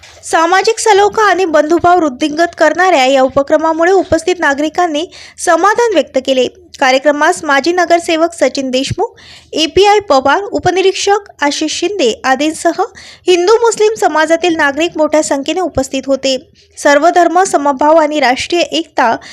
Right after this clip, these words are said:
या संकल्पनेला बळकटी देणाऱ्या या कार्यक्रमामुळे मूर्तिजापूर शहरात सौहार्दाचे वातावरण निर्माण झाले. नागरिकांनी या प्रसंगी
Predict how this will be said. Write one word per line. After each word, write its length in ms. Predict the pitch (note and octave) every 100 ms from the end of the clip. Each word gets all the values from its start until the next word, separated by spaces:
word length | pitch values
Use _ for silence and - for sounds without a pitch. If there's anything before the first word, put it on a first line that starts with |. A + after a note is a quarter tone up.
| - -
या 140 | D#4+
संकल्पनेला 760 | E4+ F4 E4 F#4 F#4+ G4+ G#4 G4+
बळकटी 500 | F4 C#4+ D4 F4 F#4+
देणाऱ्या 420 | F#4 E4 E4 E4+
या 120 | F4+
कार्यक्रमामुळे 840 | D4 B3 B3+ C#4 C#4+ D4+ E4 D#4+ C4+
मूर्तिजापूर 720 | C4+ C#4+ E4 E4 F#4 F4+ F#4
शहरात 460 | F4+ E4+ F#4+ D#4+ A#3+ - - - - -
सौहार्दाचे 760 | - F4 F4 G#4 G#4 G#4 G4+ G#4+
वातावरण 600 | F#4+ C4+ C#4+ C#4+ D4+ F#4
निर्माण 340 | C#4+ A#3+ A#3+
झाले. 300 | C4 B3+ B3+ - _ _ _
नागरिकांनी 760 | C4 B3+ C4+ C4+ D4 E4+ D4 D4
या 120 | C#4
प्रसंगी 680 | B3 C#4 C#4 F4 F#4 C4 D4+